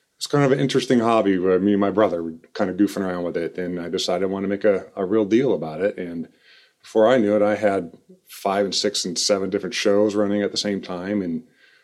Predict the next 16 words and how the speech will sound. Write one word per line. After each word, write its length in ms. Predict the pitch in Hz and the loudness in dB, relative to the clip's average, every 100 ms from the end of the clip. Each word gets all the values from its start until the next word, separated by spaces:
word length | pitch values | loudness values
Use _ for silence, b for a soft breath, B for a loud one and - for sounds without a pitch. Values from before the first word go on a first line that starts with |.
| b - | b -2
I'm 200 | 127 135 | 2 4
now 220 | 123 117 | 4 4
more, 560 | 113 110 107 104 101 92 | 4 6 6 6 4 2
uh, 220 | 90 - - _ _ _ _ | -2 -6 -10 _ _ _ _
scheduling 760 | - - - 123 110 107 82 78 _ _ B B | -2 0 4 4 4 0 -2 -10 _ _ B B
<laughs> 140 | - - B B B - | -2 -4 B B B 2
different 260 | 135 131 - | 4 4 4
shows 380 | 135 120 110 | 6 8 6
at 100 | 107 | 6
different 260 | 95 110 101 | 2 0 0
times. 540 | 117 110 104 101 98 | 0 2 2 0 -2
Uh, 260 | 98 98 92 | -4 -4 -4
and 360 | 95 92 90 - - | -4 -8 -8 -12 -4
I 160 | 104 | 0
haven't 260 | 123 101 95 | 2 0 2
edited, 400 | 107 101 98 | 2 2 0